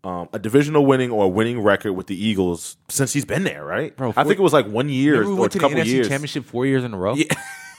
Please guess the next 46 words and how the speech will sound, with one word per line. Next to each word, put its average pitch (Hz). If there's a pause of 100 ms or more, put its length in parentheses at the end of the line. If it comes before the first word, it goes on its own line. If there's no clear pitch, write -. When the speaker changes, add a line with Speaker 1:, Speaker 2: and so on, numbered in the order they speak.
(320)
Speaker 2:
Like, 196
what? 175
That's 285
unheard 190
of, 113
bro. 117
Speaker 1:
Yeah. 123
Speaker 2:
Like, 165
we 202
went 240
to 233
the 185
N 185
F 202
C 202
Championship 147 (180)
four 160
years 151
in 131
a 117
row. 107
Speaker 1:
Yes. 101 (300)
Speaker 2:
Like, 185
that's 202
crazy. 190
Like, 175
it 214
was 220
an 180
expectation 151
for 113
us. 104
Like, 101
"Oh, 139 (400)
yeah, 104
we'll 127
be 98
in 82
the 78
N 80
F 78
C 78
Speaker 1:
Yeah. 73
Speaker 2:
Championship 104
game, 82
though." 90